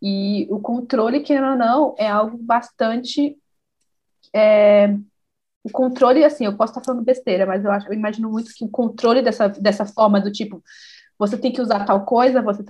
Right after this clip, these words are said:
você não pode ser gay, você não pode ser isso, você não pode ser aquilo, tipo, de te podar, é muito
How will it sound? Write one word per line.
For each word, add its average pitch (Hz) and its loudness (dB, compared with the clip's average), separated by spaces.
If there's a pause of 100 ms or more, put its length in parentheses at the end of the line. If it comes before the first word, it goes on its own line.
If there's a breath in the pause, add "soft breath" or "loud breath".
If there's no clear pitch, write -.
(160)
você - -6
não 220 -2
pode 214 0
ser 202 -4
gay, 208 2
você 208 -4
não 202 -2
pode 196 -2
ser 196 -6
isso, 247 -4
você 202 -6
não 208 -6
pode 196 -4
ser 202 -4
aquilo, 247 0
tipo, 233 -10
de 190 -8
te - -18
podar, 202 2
é 208 0
muito 277 -2